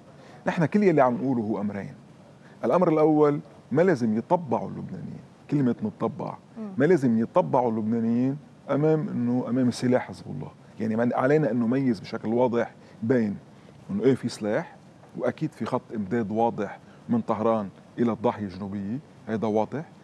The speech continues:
Speaker 1: بس ولكن ما لازم نتطبع. شو معنات ما لازم نتطبع؟
Speaker 2: بس عم يتطبع
Speaker 1: لا،
Speaker 2: يعني.
Speaker 1: ت-، تعني شو
Speaker 2: ولما،
Speaker 1: الفكرة؟
Speaker 2: لما تكون البيانات الوزارية عم بتشرع
Speaker 1: شو بدي
Speaker 2: هالموضوع
Speaker 1: بالبيانات؟
Speaker 2: وتقول إنه جيش
Speaker 1: إيه.
Speaker 2: شعب
Speaker 1: إيه،
Speaker 2: ومقاومة،
Speaker 1: لا، لا،
Speaker 2: هذا
Speaker 1: ما،
Speaker 2: نوع
Speaker 1: ما هي
Speaker 2: من
Speaker 1: ما عاد
Speaker 2: التطبيع.
Speaker 1: عم بيقولوها هي من ألفين وأربعتاش، ما عاد في جيش شعب ومقاومة،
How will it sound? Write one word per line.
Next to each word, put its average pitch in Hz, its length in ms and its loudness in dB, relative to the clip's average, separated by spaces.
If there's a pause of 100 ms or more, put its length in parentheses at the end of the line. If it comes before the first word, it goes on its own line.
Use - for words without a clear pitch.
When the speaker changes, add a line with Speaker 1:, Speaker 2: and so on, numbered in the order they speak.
(240)
Speaker 1:
بس 117 140 -4
ولكن 156 340 2
ما 180 60 4
لازم 123 400 2
نتطبع. 90 380 -6
شو - 140 -6
معنات 180 260 2
ما 139 60 0
لازم 110 240 0
نتطبع؟ 202 300 -2
Speaker 2:
بس 269 100 -2
عم 294 160 4
يتطبع 294 600 2
Speaker 1:
لا، 151 140 6
Speaker 2:
يعني. 202 160 2
Speaker 1:
ت-، 202 60 2
تعني - 160 -4
شو 180 80 6
Speaker 2:
ولما، 269 300 4
Speaker 1:
الفكرة؟ 294 200 4
Speaker 2:
لما 285 120 2
تكون 349 240 2
البيانات 285 500 2
الوزارية 254 580 2
عم 214 180 0
بتشرع 220 600 0
Speaker 1:
شو 160 60 2
بدي - 100 0
Speaker 2:
هالموضوع 214 440 2
Speaker 1:
بالبيانات؟ 196 200 -6
Speaker 2:
وتقول 240 200 -2
إنه 220 220 -2
جيش 214 120 -2
Speaker 1:
إيه. 226 220 -2
Speaker 2:
شعب 240 240 2
Speaker 1:
إيه، - 20 4
Speaker 2:
ومقاومة، 190 480 2
Speaker 1:
لا، 196 60 4
لا، 185 60 6
Speaker 2:
هذا 156 120 4
Speaker 1:
ما، 175 100 2
Speaker 2:
نوع - 80 2
Speaker 1:
ما 160 60 4
هي 156 40 4
Speaker 2:
من 156 60 4
Speaker 1:
ما 190 60 4
عاد - 120 4
Speaker 2:
التطبيع. 185 360 4
Speaker 1:
عم - 40 0
بيقولوها 110 240 2
هي 110 60 -2
من 107 140 -4
ألفين 117 280 -2
وأربعتاش، - 580 -10
ما 135 80 0
عاد 131 100 2
في 107 240 -4
جيش 110 200 -4
شعب 110 160 -4
ومقاومة، 131 460 0